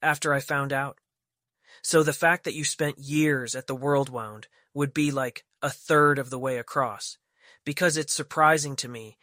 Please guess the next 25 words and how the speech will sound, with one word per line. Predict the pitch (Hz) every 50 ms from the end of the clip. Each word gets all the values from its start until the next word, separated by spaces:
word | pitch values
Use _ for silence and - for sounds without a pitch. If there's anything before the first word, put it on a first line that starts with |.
| _ _
and | - 143 143 143
matters | 147 147 147 139 131 123 -
to | - 131
me, | 123 120 113 113 - _ _ _ _
while | - 143 143 143
you | 143 147 160 165
being | 151 151 147 135 131 131
secretly | - - - 160 156 - 160 - 135 131 120
a | 117
dragon, | 113 139 139 135 135 127 117 117 117 113 113 110 _ _ _ _ _ _
shape-changed | - - - 160 156 143 143 - - - 135 131 127 123 - - 131
into | 127 120 - 127 120
a | 113
human. | - 143 143 139 127 120 117 113 110 _ _ _ _ _ _ _ _
If | - 139 131 -
you | 151 151
knew | 151 160 156 143
I'd | 139 139 139
find | - 151 147 143 139
that | 139 135 139
out | 139 131 -
later | 135 139 139 131 135 131
in | 131
the | 127 123
relationship, | 123 127 131 127 120 - 123 117 - 120 120 120 -